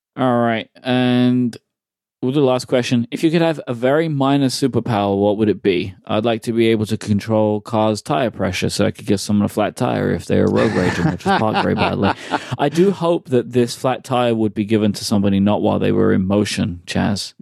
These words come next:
Speaker 2: One would hope.
Speaker 1: Uh, one would hope. So, as well as being a little sick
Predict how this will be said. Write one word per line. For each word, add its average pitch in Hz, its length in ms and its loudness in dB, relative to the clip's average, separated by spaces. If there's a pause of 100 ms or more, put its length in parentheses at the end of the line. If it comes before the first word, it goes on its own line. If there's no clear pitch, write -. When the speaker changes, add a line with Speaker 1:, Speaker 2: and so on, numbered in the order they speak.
Speaker 2:
One 123 240 0
would 110 80 0
hope. 101 120 0
Speaker 1:
Uh, 92 280 0 (540)
one 98 260 0
would 95 100 0
hope. 92 340 -2 (720)
So, - 360 -2 (720)
as 123 240 -4
well 131 140 2
as 123 140 0
being 123 280 2
a 117 40 2
little 110 200 2
sick - 600 -4